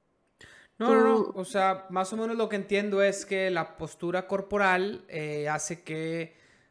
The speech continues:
Speaker 1: mandar señales al cerebro para liberar serotonina y,
Speaker 2: Ajá.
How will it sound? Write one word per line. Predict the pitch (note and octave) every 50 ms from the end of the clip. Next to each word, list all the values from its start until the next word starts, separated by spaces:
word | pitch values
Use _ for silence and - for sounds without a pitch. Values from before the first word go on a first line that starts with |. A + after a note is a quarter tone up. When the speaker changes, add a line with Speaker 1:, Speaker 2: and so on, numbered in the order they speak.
| _ _
Speaker 1:
mandar | - D#3+ D#3+ D#3+ E3 E3 D#3+ E3 E3 E3
señales | F#3+ F#3 F3+ F3+ F#3 F#3 -
al | F#3 F3+
cerebro | - F#3+ F3+ F3 F3 F3 F#3+ F#3+ -
para | - E3+ E3+ F3 F#3 G3+ G#3 G#3+ F#3+
liberar | E3+ D#3 D3+ D3 C#3+ D3 C#3+
serotonina | - E3+ D#3+ E3 D#3+ - F3 G3 A3 A#3 A3 G#3+ G3 G3 G#3+ A#3 A3+ - -
y, | D#3+ E3 E3+ E3+ F3+ F#3 F#3+ F#3+ G3+ G3+ G3
Speaker 2:
Ajá. | G#3 A3+ B3+ D4